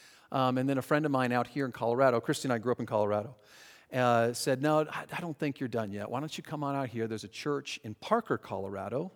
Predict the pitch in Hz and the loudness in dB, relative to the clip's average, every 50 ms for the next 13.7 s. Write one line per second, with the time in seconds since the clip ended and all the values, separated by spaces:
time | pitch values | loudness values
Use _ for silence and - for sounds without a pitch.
0 | _ _ - 110 104 110 113 110 - - 117 135 - 139 135 147 139 139 139 135 | _ _ -10 -8 -6 -6 -6 -6 -2 0 2 2 2 4 4 4 4 4 2 0
1 | - - - 139 143 - - 156 143 151 156 156 156 - - 127 117 113 110 - | 0 0 0 0 0 0 0 0 0 0 0 -2 -6 -6 -6 -6 -4 -4 -4 -2
2 | - 143 123 127 - 139 131 123 - 131 123 127 127 123 127 139 139 123 123 131 | 0 2 2 2 0 -2 -4 -2 -2 -2 -2 -2 -4 -6 -6 -4 -2 -2 -2 -2
3 | 127 147 - - - 117 - - - - 156 151 180 147 - 117 110 110 107 110 | -4 -8 -8 -6 -4 -4 -4 -4 -2 0 0 0 -2 -4 -2 -2 0 0 0 0
4 | 107 107 117 147 - - - - - - - - - - - - - - - - | -2 -2 -4 -4 -6 -10 -18 -20 -20 -20 -20 -20 -20 -20 -20 -20 -20 -10 -4 0
5 | 123 123 123 123 120 120 123 - - 123 120 120 117 143 165 190 190 - - 160 | 2 4 4 4 4 2 0 -2 -2 -4 -2 0 2 4 4 4 2 0 -2 -4
6 | 135 123 117 110 110 110 110 110 - - - 123 117 110 - - 113 - - - | -4 -2 -2 -4 -4 -4 -4 -6 -8 -8 -8 -6 -6 -6 -6 -8 -8 -8 -6 -6
7 | 131 123 123 113 - 107 104 104 107 104 110 110 104 117 120 123 110 110 107 95 | -4 -4 -4 -4 -6 -6 -8 -8 -8 -6 -6 -4 -4 -2 -4 -4 -4 -6 -8 -8
8 | 95 - 113 107 - - - - 107 101 101 95 98 101 - _ _ _ _ _ | -8 -6 -6 -6 -8 -8 -8 -6 -6 -6 -6 -8 -10 -12 -16 _ _ _ _ _
9 | _ _ _ _ _ - - 135 120 123 113 107 110 107 104 110 113 113 110 104 | _ _ _ _ _ -6 -4 -4 -2 -4 -4 -6 -4 -4 -4 -2 -2 -2 -2 -4
10 | 95 101 98 - - 117 107 101 98 98 95 101 104 - 104 139 143 165 147 - | -6 -8 -10 -8 -6 -4 -4 -4 -4 -6 -6 -8 -12 -14 -12 -12 -12 -10 -8 -8
11 | 160 135 - - 123 117 123 110 104 - 113 104 101 - - - - 120 117 - | -8 -8 -6 -6 -6 -4 -4 -6 -6 -6 -8 -8 -8 -12 -12 -6 -4 -4 -4 -4
12 | - - 95 87 98 98 95 95 98 113 117 _ _ _ _ _ - - - - | -6 -10 -10 -10 -10 -10 -12 -12 -14 -16 -20 _ _ _ _ _ -20 -20 -20 -20
13 | - _ _ - - 123 120 117 117 117 117 117 113 117 | -20 _ _ -10 -6 -2 0 2 2 2 2 2 0 -2